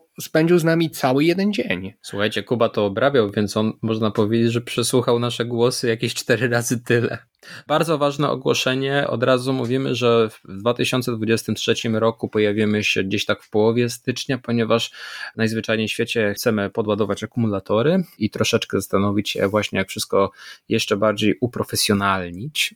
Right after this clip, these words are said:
Speaker 2: żeby być lepszym po prostu podcastem dla was i będziemy trochę rzadziej, to znaczy zamierzamy wrzucać po prostu odcinek co dwa tygodnie. Za wszystkie błędy przepraszamy, obiecujemy się poprawić i prosimy, żeby Budka Suflera nie nagrywała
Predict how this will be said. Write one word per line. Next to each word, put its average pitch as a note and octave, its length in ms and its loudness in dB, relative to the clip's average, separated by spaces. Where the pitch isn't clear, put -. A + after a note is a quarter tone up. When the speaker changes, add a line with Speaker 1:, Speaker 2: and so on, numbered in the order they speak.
Speaker 2:
żeby A#2 260 -2
być A2+ 300 0
lepszym B2 500 -2
po G#2+ 120 -4
prostu - 280 -2
podcastem A2 580 -2
dla A2 180 -2
was F3 360 0
i C3 60 -6
będziemy D3+ 340 2
trochę C#3 360 0
rzadziej, G#2 400 0
to - 120 -12
znaczy A2 380 -2
zamierzamy B2+ 640 -2
wrzucać A2 380 -2
po G#2 120 -8
prostu - 280 -4
odcinek G2+ 440 -2
co A2+ 100 -6
dwa F#2+ 200 0
tygodnie. - 560 -4
Za C3 140 -2
wszystkie D#3+ 300 -2
błędy C#3+ 300 2
przepraszamy, B2 1000 -4
obiecujemy A#2 560 0
się - 140 -2
poprawić A#2 760 -2
i B2+ 260 2
prosimy, G#2 420 0
żeby G2+ 180 -2
Budka F#2+ 280 -4
Suflera G2 420 0
nie G2+ 100 2
nagrywała F#2 680 -2